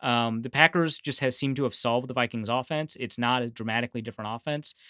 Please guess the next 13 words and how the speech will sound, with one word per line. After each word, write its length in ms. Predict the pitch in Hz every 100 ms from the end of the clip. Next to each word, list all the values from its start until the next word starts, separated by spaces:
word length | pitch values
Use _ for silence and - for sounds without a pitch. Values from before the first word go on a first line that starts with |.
| - _
So 120 | -
I 40 | 131
wouldn't 240 | 147 143
be 100 | 131
surprised 560 | - - 120 113 135 -
if 100 | 117
I'm 160 | 117
just, 160 | 110 -
like, 140 | 107 - -
very 440 | 113 110 123 117
wrong 300 | 104 107 117
about 220 | 127 143 -
this. 300 | 175 -